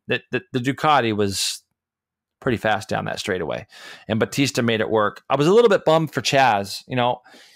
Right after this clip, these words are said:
he comes off a win at Laguna, finishes second in the first race on Saturday, and then on Sunday, it sounds like just from his social media that they made some changes, Greg, that maybe weren't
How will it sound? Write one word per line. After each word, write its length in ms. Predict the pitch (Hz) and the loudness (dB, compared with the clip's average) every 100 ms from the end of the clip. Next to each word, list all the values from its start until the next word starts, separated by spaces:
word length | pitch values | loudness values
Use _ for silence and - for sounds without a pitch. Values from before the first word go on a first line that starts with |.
| _ | _
he 80 | - | -8
comes 180 | - 175 | -4 0
off 160 | 180 165 | 0 2
a 40 | |
win 160 | 156 156 | 2 2
at 80 | |
Laguna, 360 | 139 120 139 135 | 0 0 2 2
finishes 400 | - 131 - - | -2 -4 -4 -2
second 300 | - 135 135 | 0 -2 -2
in 100 | 127 | -4
the 80 | 117 | -2
first 320 | 131 127 - | 0 0 0
race 260 | 120 117 113 | 0 0 -2
on 140 | 110 | -2
Saturday, 500 | - 123 120 113 117 | 0 0 2 2 0
and 120 | 117 | 2
then 80 | 120 | 2
on 120 | 120 | 0
Sunday, 540 | 113 - 143 135 123 104 _ _ - - | 0 -2 0 2 0 -2 _ _ -20 -8
it 120 | 123 | -4
sounds 420 | - 143 147 127 | 0 2 2 0
like 260 | 120 123 - | 0 0 -2
just 180 | 131 120 | -4 -2
from 120 | 127 | -2
his 140 | 113 | -2
social 320 | - 120 - 113 | 0 -2 -2 -2
media 260 | 113 113 | 0 0
that 160 | 101 101 | -2 -2
they 80 | 113 | -2
made 220 | 117 110 | -2 -2
some 160 | 110 | -4
changes, 380 | 101 110 110 117 | -2 -2 -2 -4
Greg, 280 | - 127 120 | -2 -2 -2
that 140 | - | -6
maybe 240 | 113 113 113 | -4 -2 -2
weren't 320 | 107 110 - | 0 -2 -4